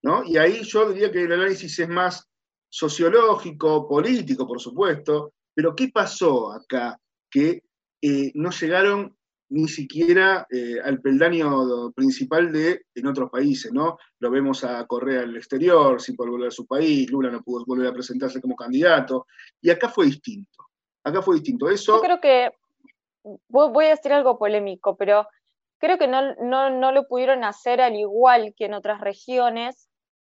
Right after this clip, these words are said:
Speaker 2: eh, terminando antes el mandato de Cristina, pero sin duda ha sido tan fuerte el poder que han tenido que sí llevó a que en el dos mil quince se pierdan las elecciones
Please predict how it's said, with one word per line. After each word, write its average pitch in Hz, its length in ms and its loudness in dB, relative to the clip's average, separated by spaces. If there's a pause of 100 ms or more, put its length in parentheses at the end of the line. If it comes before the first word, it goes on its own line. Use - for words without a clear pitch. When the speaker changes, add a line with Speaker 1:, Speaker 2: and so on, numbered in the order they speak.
(160)
Speaker 2:
eh, 180 680 -2 (520)
terminando 220 520 0
antes 226 300 -2
el 220 100 -4
mandato 208 360 -2
de 220 100 0
Cristina, 254 600 -4 (340)
pero 214 180 2
sin 247 280 -4
duda 277 280 4 (100)
ha 214 140 -2
sido 226 800 2
tan 302 220 0
fuerte 226 440 2
el 202 140 -2
poder 208 240 -2
que 226 80 -2
han 226 140 0
tenido 240 420 0
que 202 160 -2
sí 214 180 -14
llevó 220 280 0
a 220 80 2
que 214 100 -2
en 208 100 -2
el 196 120 -2
dos 185 160 -8
mil 190 160 -10
quince 208 260 -8
se 190 160 -6
pierdan 196 300 0
las 196 160 -8
elecciones 202 440 -6